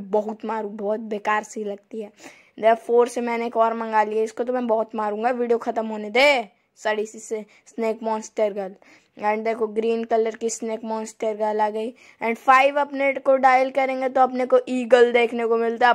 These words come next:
भाई ईगल एनिमल, इसको मैं मारूंगा तो ये काटने को दौड़ेगा, तो इसको तुम लोग को आरपीजी से ब्लास्ट कर देना है, सड़े से शकल वाले, बहुत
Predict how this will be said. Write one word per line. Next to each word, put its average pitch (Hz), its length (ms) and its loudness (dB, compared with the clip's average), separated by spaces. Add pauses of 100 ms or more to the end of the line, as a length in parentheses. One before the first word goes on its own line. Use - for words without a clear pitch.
भाई 233 760 6 (280)
ईगल 247 360 4
एनिमल, 262 680 0 (240)
इसको 220 320 -2
मैं 240 180 0
मारूंगा 247 500 4
तो 254 100 2
ये 262 160 2 (200)
काटने 247 360 0
को 269 100 0
दौड़ेगा, 262 420 0
तो 269 100 -2
इसको 262 300 0
तुम 269 160 0
लोग 285 180 0
को 320 80 6 (260)
आरपीजी 262 460 0
से 285 140 0
ब्लास्ट 240 440 2
कर 240 140 0
देना 220 220 -4
है, 269 60 2
सड़े 233 340 2
से 240 140 -4
शकल 233 320 2
वाले, 269 480 6 (500)
बहुत 220 240 4